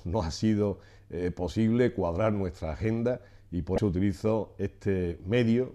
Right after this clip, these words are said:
para transmitiros el abrazo más cordial y todo el apoyo de los populares andaluces y de los populares de España.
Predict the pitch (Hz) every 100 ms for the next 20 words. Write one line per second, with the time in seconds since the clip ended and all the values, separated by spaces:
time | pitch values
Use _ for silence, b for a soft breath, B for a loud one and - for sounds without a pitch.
0 | - 90 92 90 87 85 80 107 113 120
1 | B B B 95 92 85 120 123 - 80
2 | - 76 87 113 - - 85 78 90 110
3 | 123 b b b 90 80 117 120 113 92
4 | 95 113 113 120 120 - - 92 92 85
5 | - 78 98 113 98 92 87 92 107 -
6 | 117 110 b b b 95 95 85 - 76
7 | 95 104 98 80 - 78 50 -